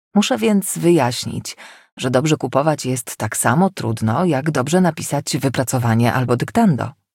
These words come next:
W dyktandzie można zrobić jeden, dwa albo dużo błędów. Błędy mogą być nieważne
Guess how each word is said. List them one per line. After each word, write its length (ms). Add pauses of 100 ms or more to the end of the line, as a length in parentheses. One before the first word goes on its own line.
(360)
W 120
dyktandzie 460
można 300
zrobić 400
jeden, 580
dwa 500
albo 320
dużo 340
błędów. 600 (400)
Błędy 420
mogą 340
być 260
nieważne 760